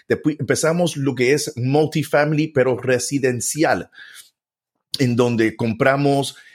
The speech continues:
eh, fourplex, y tenemos muchos de ellos, y después de ahí, cuando lo empezamos, eh, nos convertimos a lo que es, eh, Airbnb, short-term rental, renta a corto plazo, en donde nosotros nos enfocamos en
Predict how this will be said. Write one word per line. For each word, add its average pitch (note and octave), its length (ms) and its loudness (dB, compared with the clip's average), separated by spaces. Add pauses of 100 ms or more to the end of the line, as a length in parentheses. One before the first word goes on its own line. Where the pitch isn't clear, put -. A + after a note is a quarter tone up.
(120)
eh, G#2+ 200 2
fourplex, C#3+ 600 0
y G#2 180 -4
tenemos C3 400 -2
muchos D3 420 -2
de C3 140 2
ellos, B2+ 240 -2
y C#3+ 40 0
después B2+ 360 0
de B2+ 80 2
ahí, C#3+ 160 0
cuando A#2+ 200 -2
lo A#2 160 0
empezamos, B2+ 600 -2 (340)
eh, A#2 220 2
nos B2 160 0
convertimos C3+ 560 0
a D3 80 2
lo C3+ 140 -2
que C3+ 160 2
es, - 280 -2
eh, A2+ 240 0
Airbnb, C#3+ 440 0 (140)
short-term B2+ 640 0
rental, A#2 400 0
renta B2+ 300 0
a A#2+ 80 -2
corto A#2 340 -2
plazo, B2 440 0
en C3+ 80 -4
donde D3 240 -2
nosotros E3 520 -2 (380)
nos D3 380 0
enfocamos C#3+ 760 2
en A#2+ 260 0